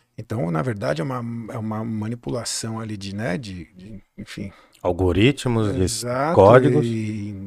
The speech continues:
Speaker 1: e super megalópolis, empresas gigantescas manipulando todo o seu dinheirinho, né? E...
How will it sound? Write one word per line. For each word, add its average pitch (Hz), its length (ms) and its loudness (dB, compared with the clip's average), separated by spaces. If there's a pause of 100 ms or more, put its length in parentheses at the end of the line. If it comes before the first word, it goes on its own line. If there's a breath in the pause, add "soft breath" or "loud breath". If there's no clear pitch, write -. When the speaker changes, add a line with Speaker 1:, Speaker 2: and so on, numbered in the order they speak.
Speaker 1:
e 95 100 -10
super 110 560 -10
megalópolis, 107 1300 -10
empresas 113 640 -12
gigantescas 107 720 -10
manipulando 110 640 -10
todo 120 180 -8
o - 20 -10
seu 127 160 -6
dinheirinho, 147 500 -4 (600 loud breath)
né? 131 300 -4 (100)
E... 156 720 -4